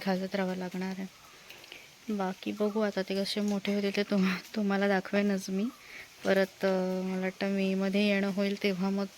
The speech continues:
दिसतील की ती झाडं अजून केवढी वाढलीत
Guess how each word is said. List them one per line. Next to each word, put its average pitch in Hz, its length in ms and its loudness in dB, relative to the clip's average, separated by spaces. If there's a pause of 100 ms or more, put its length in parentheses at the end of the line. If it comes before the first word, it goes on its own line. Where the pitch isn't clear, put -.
दिसतील 190 360 -4
की 196 80 -2
ती 190 140 -2
झाडं 185 260 0
अजून 185 240 -2
केवढी 190 320 0 (760)
वाढलीत 190 440 2